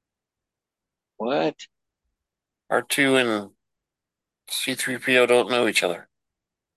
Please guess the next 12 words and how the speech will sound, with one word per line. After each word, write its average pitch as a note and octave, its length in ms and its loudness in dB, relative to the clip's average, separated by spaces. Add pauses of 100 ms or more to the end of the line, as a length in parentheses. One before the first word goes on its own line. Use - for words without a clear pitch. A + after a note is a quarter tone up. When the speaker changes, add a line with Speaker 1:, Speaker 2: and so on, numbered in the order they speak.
(1300)
Speaker 1:
Yeah, D4+ 680 -2 (120)
I - 80 -12
got A3 200 -4
wiped, - 240 0
Speaker 2:
Oh, A#2 580 6
Speaker 1:
man. C#2 100 -4
Speaker 2:
shoot. - 440 -2
He A2+ 200 -6
restored A2 600 2
his G#2 220 0
memory. F#2+ 420 -2 (4000)
Speaker 1:
Hmm. A#3+ 160 -12